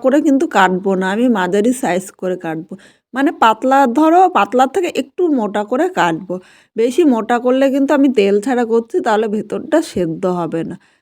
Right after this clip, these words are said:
আর দেখো বেগুনটার মধ্যে একটু পোকা পড়েছে, তাই এই পোকা বেগুনটা আমি এক সাইড দিয়ে কেটে ফেলে দিলাম। এবার পুরো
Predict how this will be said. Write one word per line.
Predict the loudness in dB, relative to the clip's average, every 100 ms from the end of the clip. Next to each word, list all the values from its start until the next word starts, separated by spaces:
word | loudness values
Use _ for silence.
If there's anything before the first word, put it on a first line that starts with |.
| _
আর | -12 -6
দেখো | -4 0 4
বেগুনটার | 4 4 -2 -4 -4
মধ্যে | 0 0
একটু | 2 -2 -4
পোকা | -8 -4 -4
পড়েছে, | -2 -2 -2 -4
তাই | -4 -4 -4
এই | -4
পোকা | -6 -6 -4
বেগুনটা | -2 0 0 0 0
আমি | 0 -2
এক | -6 -6
সাইড | -4 -2 -2
দিয়ে | -2 -2
কেটে | -4 -2 -4
ফেলে | -2 -4 -4
দিলাম। | -6 -10 -12 _ _ _ -6
এবার | -4 -2
পুরো | 0